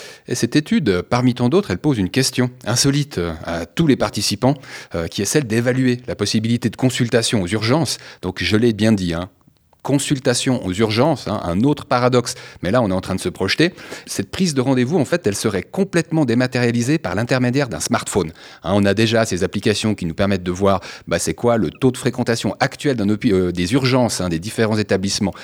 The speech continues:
qui en proposent dans une région. Là, ça va clairement plus loin, hein. On en a déjà parlé lors des précédents épisodes, donc n'hésitez pas à nous réécouter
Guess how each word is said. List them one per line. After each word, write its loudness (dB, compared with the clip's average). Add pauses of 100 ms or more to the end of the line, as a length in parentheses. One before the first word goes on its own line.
(120)
qui 0
en 2
proposent 0
dans 2
une 2
région. 2 (240)
Là, 0
ça 2
va -2
clairement 2
plus 0
loin, 4
hein. -4
On -4
en -2
a -2
déjà 0
parlé 0
lors 0
des -8
précédents 0
épisodes, 0
donc -8
n'hésitez 0
pas 0
à 2
nous 2
réécouter 0